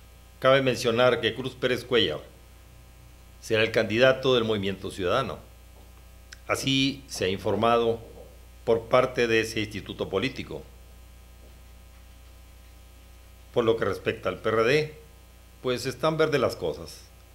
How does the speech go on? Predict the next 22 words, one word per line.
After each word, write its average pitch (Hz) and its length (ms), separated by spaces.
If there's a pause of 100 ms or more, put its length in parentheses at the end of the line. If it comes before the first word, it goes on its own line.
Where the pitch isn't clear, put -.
(320)
porque 120 220
no 127 80
se 143 100
ha 143 120
po-, 131 360 (320)
no 131 180
se 135 160
ha 131 280
desi-, 131 400
determinado 113 840 (280)
si 120 500
podría 120 340
aliarse 127 880
con 113 160
algún 110 200
otro 113 200
partido. 113 460 (540)
Se 117 240
ha 104 540 (100)
mencionado 117 800
que 98 100
podría 98 920